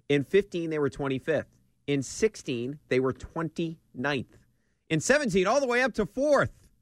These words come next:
In eighteen, and remember, Red Sox, fourth was their lowest since twenty eleven. In eighteen, they were fifteenth. In nineteen, they were twenty-first. In twenty twenty, they were thirtieth. Last year, they spent all that money. They were up to twentieth in total cash paid.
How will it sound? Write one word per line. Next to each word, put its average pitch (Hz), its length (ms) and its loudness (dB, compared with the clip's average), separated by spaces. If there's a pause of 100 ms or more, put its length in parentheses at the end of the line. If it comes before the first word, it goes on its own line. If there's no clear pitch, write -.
(720)
In 117 140 -6
eighteen, 147 240 -6
and 113 140 -4
remember, 131 360 -4 (260)
Red 156 220 -2
Sox, - 420 -4
fourth 185 260 -4
was 143 180 -2
their 123 160 0
lowest 120 400 0
since 95 200 -10
twenty 101 260 -8
eleven. 82 340 -8 (640)
In 135 140 -4
eighteen, 170 380 -2
they 147 80 -2
were 131 120 0
fifteenth. - 520 -6 (360)
In 127 120 0
nineteen, 139 460 -2
they 123 60 -6
were 135 100 -2
twenty-first. 165 720 -4 (300)
In 127 120 -4
twenty 170 340 -4
twenty, 160 420 -4 (500)
they 123 100 2
were 143 120 2
thirtieth. 101 400 0 (260)
Last 143 360 0
year, 180 300 -2 (140)
they 123 60 -4
spent 151 280 -6
all 156 120 0
that 147 140 0
money. 147 240 -4
They 131 100 -2
were 135 100 -2
up 139 100 -6
to 160 100 -8
twentieth 123 520 -8
in 110 80 -8
total 127 280 -4
cash 113 340 -4
paid. - 260 -8